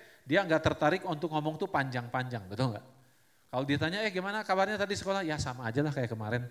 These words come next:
Gitu. Jadi pengennya singkat-singkat begitu. Nah itu yang mereka merasa kamu tidak peduli sama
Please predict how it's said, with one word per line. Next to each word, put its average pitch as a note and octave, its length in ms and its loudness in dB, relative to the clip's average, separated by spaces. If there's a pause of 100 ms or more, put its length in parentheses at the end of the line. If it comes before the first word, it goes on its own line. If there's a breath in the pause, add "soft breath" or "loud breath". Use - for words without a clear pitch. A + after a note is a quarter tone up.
(200)
Gitu. A2 200 -18 (600 soft breath)
Jadi E3+ 240 0
pengennya G3+ 320 0
singkat-singkat F#3 800 0
begitu. C3+ 400 0 (320 soft breath)
Nah D3 160 0
itu F#3+ 320 4
yang D4 80 10
mereka A3 400 8
merasa G#3+ 480 6 (320)
kamu G#3 320 4
tidak G3+ 320 2
peduli E3+ 320 6
sama C#3 160 2